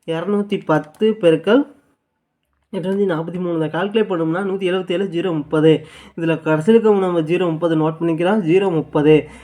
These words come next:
அடுத்து பார்த்தீங்கன்னா, இரநூத்தி நாப்பத்தொன்பது பெருக்கல் எட்நூத்தி நாற்பத்தி மூணு, கால்குலேட் பண்ணிக்கிறோம். இரநூத்தி நாப்பத்தொன்பது பெருக்கல் எட்நூத்தி நாற்பத்தி மூணு, இதை கால்குலேட் பண்ணோம்னா, இரநூத்தொன்பது, தொள்ளாயிரத்தி ஏழு. இதுல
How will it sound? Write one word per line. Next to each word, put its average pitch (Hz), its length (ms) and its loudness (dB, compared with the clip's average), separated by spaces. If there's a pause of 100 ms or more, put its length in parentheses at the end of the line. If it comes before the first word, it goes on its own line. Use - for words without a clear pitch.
(120)
அடுத்து 180 220 0
பார்த்தீங்கன்னா, 190 400 0
இரநூத்தி 185 320 0
நாப்பத்தொன்பது 185 580 0
பெருக்கல் 175 360 2
எட்நூத்தி 180 340 0
நாற்பத்தி 170 180 -2
மூணு, 170 220 -2
கால்குலேட் 160 340 -2
பண்ணிக்கிறோம். 170 380 -2
இரநூத்தி 170 340 0
நாப்பத்தொன்பது 165 560 -2
பெருக்கல் 160 340 0
எட்நூத்தி 175 400 -2
நாற்பத்தி 165 360 -2
மூணு, 151 180 -2
இதை 143 120 -4
கால்குலேட் 160 400 -2
பண்ணோம்னா, 160 380 0 (420)
இரநூத்தொன்பது, 190 720 -2
தொள்ளாயிரத்தி 175 360 0
ஏழு. 160 240 2
இதுல 151 240 0